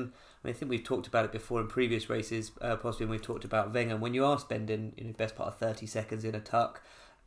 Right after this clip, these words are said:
it will start to drain your legs if, if the hard work then comes later. You don't really think about it too much when you're in a tuck. It feels relatively easy, but then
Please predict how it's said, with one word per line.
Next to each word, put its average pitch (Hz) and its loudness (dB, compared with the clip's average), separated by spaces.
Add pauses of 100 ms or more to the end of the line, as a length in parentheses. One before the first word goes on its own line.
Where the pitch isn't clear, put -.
(140)
it 131 -2
will 147 6
start 143 8
to 120 -4
drain 120 4
your 117 4
legs 117 2
if, 117 -6
if 117 -6
the 120 6
hard 120 6
work 117 4
then 113 0
comes 110 0
later. 117 2
You 110 -2
don't 117 -2
really 113 -6
think 123 0
about 110 2
it - -4
too 113 -2
much 110 -2
when 110 -2
you're 120 -2
in 117 0
a 107 -2
tuck. 107 -8
It 107 -8
feels 113 -6 (300)
relatively 113 0
easy, 110 -4
but 117 -6
then 117 0